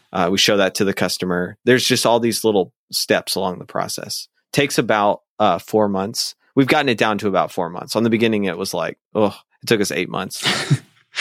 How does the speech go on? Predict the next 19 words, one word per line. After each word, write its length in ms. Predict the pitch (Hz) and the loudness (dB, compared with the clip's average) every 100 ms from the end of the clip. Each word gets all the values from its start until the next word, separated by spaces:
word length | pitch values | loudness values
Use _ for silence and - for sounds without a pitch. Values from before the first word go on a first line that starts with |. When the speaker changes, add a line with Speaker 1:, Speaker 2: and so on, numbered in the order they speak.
| 208 202 | -2 0
Speaker 2:
Yeah, 140 | - 131 | 0 2
they're 100 | 120 | 2
like, 160 | 120 | 2
"Uh, 360 | 165 170 123 120 | 4 4 4 4
remember, 340 | 147 202 254 254 | 4 4 6 4
remember 260 | 214 208 285 | 6 6 6
this 140 | 240 | 4
project 400 | - 226 214 208 | 4 2 2 2
that 100 | 196 | 2
you 60 | 196 | 2
signed 220 | 196 190 | 4 4
up 100 | 185 | 4
for?" 180 | 185 170 - - - - - | 4 2 -2 -16 -18 -20 -4
Okay. 180 | 127 110 - _ _ _ _ | -2 -2 -4 _ _ _ _
Dialing 320 | 151 139 139 | 2 4 4
in 160 | 135 120 | 4 2
that 420 | 120 117 117 - | 0 0 -4 -8
fulfillment 600 | - - - 120 120 110 - _ | -12 -6 0 2 2 0 -4 _
logistics. 800 | 156 127 117 - 123 113 - - | 0 4 2 2 0 0 0 0